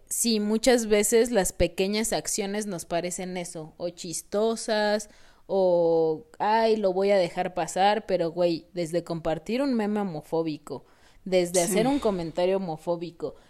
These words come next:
Speaker 1: desde gritar "puto" en el estadio, y
Speaker 2: Ujú.
Speaker 1: desde compartir pendejaditas ahí en Facebook y que dicen, "Ay, es que ya se ofenden de todo", ¿no, güey? O sea,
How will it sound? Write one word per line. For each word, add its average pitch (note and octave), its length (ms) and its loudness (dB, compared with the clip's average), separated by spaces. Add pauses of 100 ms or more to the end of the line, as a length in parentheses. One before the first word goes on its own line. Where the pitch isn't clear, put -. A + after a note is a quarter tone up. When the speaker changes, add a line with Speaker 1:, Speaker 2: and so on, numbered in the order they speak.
Speaker 1:
desde F#3 340 2
gritar F#3+ 520 2
"puto" B3 280 2
en C4+ 120 2
el G#3 140 0
estadio, E3 640 0 (540)
y B3+ 140 -4
Speaker 2:
Ujú. - 20 -
Speaker 1:
desde F#3+ 360 2
compartir F#3+ 680 -2
pendejaditas G3+ 1000 0
ahí F#3+ 400 0
en G3 180 0
Facebook F#3+ 580 -2
y F3+ 180 -14
que - 160 -8
dicen, G#3+ 320 -4
"Ay, E4 360 2
es D#4+ 180 0
que F4+ 160 0
ya E4 160 0
se F#4 140 0
ofenden E4+ 500 0
de D4 120 2
todo", A3+ 360 0
¿no, F3 200 -2
güey? G#3 280 2
O F3 60 0
sea, E3+ 200 0